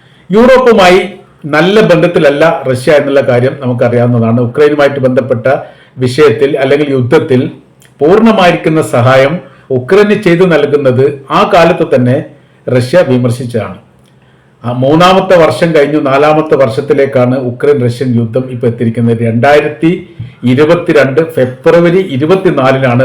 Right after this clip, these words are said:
റഷ്യൻ സൈന്യം ഉക്രൈന്റെ അതിർത്തി കടന്നുകൊണ്ട് രാജ്യത്തിന്റെ അകത്തേക്ക് പ്രവേശിച്ച് യുദ്ധം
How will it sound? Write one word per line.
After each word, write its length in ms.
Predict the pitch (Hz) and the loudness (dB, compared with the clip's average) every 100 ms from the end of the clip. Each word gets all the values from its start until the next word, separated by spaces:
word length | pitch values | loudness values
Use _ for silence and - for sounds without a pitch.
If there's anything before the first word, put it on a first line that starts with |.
| 117 | 0
റഷ്യൻ 260 | 117 160 151 135 | -2 -4 -4 -2
സൈന്യം 320 | 123 127 160 - - _ _ _ _ _ _ _ _ _ _ _ _ 143 | 0 0 -2 -8 -20 _ _ _ _ _ _ _ _ _ _ _ _ -2
ഉക്രൈന്റെ 360 | 170 190 180 165 | 2 2 4 2
അതിർത്തി 340 | 190 185 202 165 | 2 0 2 2
കടന്നുകൊണ്ട് 500 | 151 147 147 139 139 131 | 2 2 2 2 2 2
രാജ്യത്തിന്റെ 500 | 131 135 156 - 147 123 | 2 0 -2 -4 -2 0
അകത്തേക്ക് 380 | 123 139 135 180 131 | 0 -2 -2 -2 0
പ്രവേശിച്ച് 540 | 123 135 120 123 156 156 117 | 0 0 -2 -6 -6 -4 -4
യുദ്ധം 300 | 113 156 | -2 -2